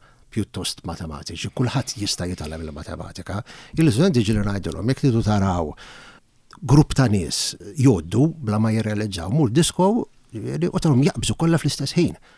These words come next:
Ġifieri, jekk tara wieħed minnhom qiegħed jaqbeż mhux bħall-oħrajn,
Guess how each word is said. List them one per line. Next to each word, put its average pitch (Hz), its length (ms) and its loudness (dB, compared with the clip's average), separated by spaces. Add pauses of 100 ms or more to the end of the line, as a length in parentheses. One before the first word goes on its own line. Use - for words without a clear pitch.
(180)
Ġifieri, 92 240 -6
jekk - 80 -8
tara 143 180 4
wieħed 127 300 4
minnhom 92 320 2
qiegħed 120 300 0
jaqbeż - 260 -6
mhux 117 160 -2
bħall-oħrajn, 90 600 0